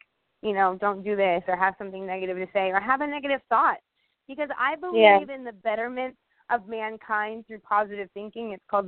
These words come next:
Speaker 1: Ziz. And when people, instead of being like, "Oh, I wish he didn't, didn't do that," think about him not doing that. You know, the, like, the mind is a powerful thing. The betterment of mankind through positive thinking.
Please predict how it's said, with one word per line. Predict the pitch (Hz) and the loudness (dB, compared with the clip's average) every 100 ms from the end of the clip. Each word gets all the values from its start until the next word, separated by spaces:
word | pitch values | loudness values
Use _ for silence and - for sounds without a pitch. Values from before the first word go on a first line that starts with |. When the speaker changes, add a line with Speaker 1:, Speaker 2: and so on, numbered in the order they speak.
| 185 | 0
Speaker 1:
Ziz. | 208 240 269 262 _ _ _ _ _ _ _ - | 2 2 2 -6 _ _ _ _ _ _ _ -2
And | 285 285 294 262 - | 4 4 2 -2 -10
when | - 262 294 | -12 -8 -8
people, | 233 294 | -6 -6
instead | 285 - 339 | -6 0 2
of | 339 240 | 0 -2
being | 311 294 294 | -4 -4 -2
like, | 269 247 240 _ _ _ _ - | 0 0 -4 _ _ _ _ -10
"Oh, | - | -4
I | 247 233 | -2 -4
wish | 269 262 | -10 -12
he | 269 | -12
didn't, | 233 240 208 175 _ 180 | -12 -14 -16 -20 _ -8
didn't | 254 233 185 | -8 -6 -4
do | 262 | 0
that," | 240 190 - _ _ _ | 0 0 -6 _ _ _
think | 349 392 392 | -2 0 0
about | 349 349 330 | 2 2 0
him | 330 330 277 | -12 -16 -12
not | 233 427 _ | -10 -10 _
doing | 269 196 175 | -18 -18 -20
that. | 160 147 - _ _ _ _ _ _ - | -18 -20 -20 _ _ _ _ _ _ -18
You | 240 | -12
know, | 233 254 311 240 | -10 -8 -10 -12
the, | 233 _ - | -16 _ -10
like, | 269 208 _ _ _ | -8 -10 _ _ _
the | 262 | -6
mind | 269 311 370 | -4 -2 -2
is | 320 | -2
a | 269 | -4
powerful | - - 285 302 233 269 | -8 -4 0 0 0 -8
thing. | 214 269 359 202 156 _ - | -6 -6 -4 -6 -14 _ -6
The | 254 | -6
betterment | 226 285 339 320 302 | 0 2 4 2 0
of | 240 | -2
mankind | 254 277 294 269 294 320 | -4 -4 -4 -4 -2 -2
through | 277 269 | -2 -8
positive | - - 262 294 285 277 - | -10 -4 0 2 2 0 0
thinking. | 269 320 226 143 | 2 4 2 -2